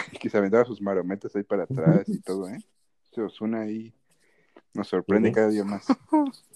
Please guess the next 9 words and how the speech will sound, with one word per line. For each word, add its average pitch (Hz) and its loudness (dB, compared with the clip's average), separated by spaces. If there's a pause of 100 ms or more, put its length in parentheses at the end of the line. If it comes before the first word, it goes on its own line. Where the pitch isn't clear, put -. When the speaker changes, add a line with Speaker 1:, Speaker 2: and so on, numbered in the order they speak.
(180)
Speaker 2:
Cantante, 139 2
parkour. 98 6
Speaker 1:
Cantante, 120 2
luchador. 107 -4 (220)
Speaker 2:
Practica 101 2
parkour. 117 4
No, 220 0
no, 143 0
no. 113 -4